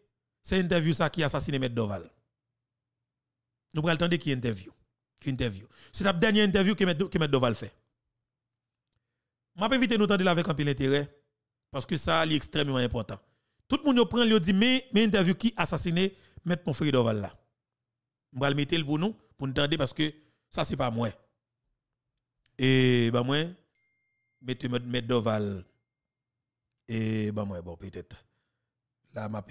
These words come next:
ma, mon petit, j'en prends plus tout. Ma, bah, Maître Doval, un petit bail tout. Mettez Maître Doval là. Mettez Maître Doval sur côté moi. Et puis, passez, moi, passer interview, hein. Et voilà, on mettez Maître Doval là. C'est ok là maintenant.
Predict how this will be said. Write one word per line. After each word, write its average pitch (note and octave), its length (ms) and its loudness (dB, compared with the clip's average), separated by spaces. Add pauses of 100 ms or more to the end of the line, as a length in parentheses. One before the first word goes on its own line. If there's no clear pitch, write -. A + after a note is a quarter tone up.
(100)
ma, F#2+ 240 -12
mon G#2+ 100 -10
petit, A#2 140 -6
j'en A2+ 120 -2
prends C#3 160 -6
plus - 280 -6
tout. G#3+ 200 -4 (600)
Ma, A2 80 -14
bah, A#2 140 -4
Maître A#2 140 -6
Doval, A2+ 240 -2
un A#2 40 -4
petit - 100 -10
bail C#3+ 240 -2
tout. G3 180 -6 (800)
Mettez A2+ 300 -8
Maître G2 160 -10
Doval F2+ 300 -10
là. - 180 -14 (1500)
Mettez A2 220 -10
Maître G2+ 140 -10
Doval A2+ 280 -4
sur A2+ 120 -10
côté G#2 240 -12
moi. B2 160 -8 (720)
Et A#2 100 -10
puis, A#2+ 100 -6
passez, A2 260 -10
moi, A2 180 -8
passer A2+ 280 -6
interview, A2+ 460 -6
hein. C#3+ 100 -8 (800)
Et G#2+ 880 -2 (880)
voilà, - 340 -6
on G2+ 100 -12
mettez G2+ 320 -8
Maître G2+ 160 -8
Doval G2 300 -4
là. F2 220 -16 (120)
C'est - 140 -18
ok C#3 120 -8
là A2 140 -8
maintenant. G2+ 340 -8